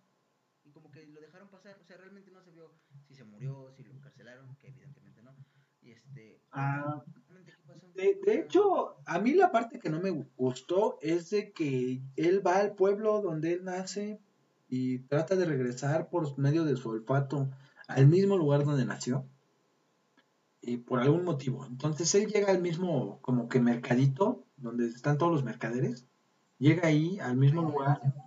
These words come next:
Speaker 2: exactamente, y este, y se echa el perfume en su cabeza. Y llegan los cuates estos y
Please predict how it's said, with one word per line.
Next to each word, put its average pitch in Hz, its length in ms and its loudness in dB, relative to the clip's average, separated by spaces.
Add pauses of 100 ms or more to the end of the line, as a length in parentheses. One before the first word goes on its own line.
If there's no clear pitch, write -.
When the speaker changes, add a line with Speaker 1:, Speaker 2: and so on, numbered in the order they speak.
(320)
Speaker 2:
exactamente, 147 800 0 (460)
y 143 220 8
este, 143 800 4 (720)
y 156 100 -2
se 233 120 4
echa 254 180 4
el 254 80 4
perfume 220 460 6
en 202 100 2
su 175 120 -2
cabeza. 175 600 4 (800)
Y 165 760 0 (600)
llegan 202 600 6
los 110 720 0 (1200)
cuates 147 440 -2
estos 165 520 -2 (1160)
y 117 540 -4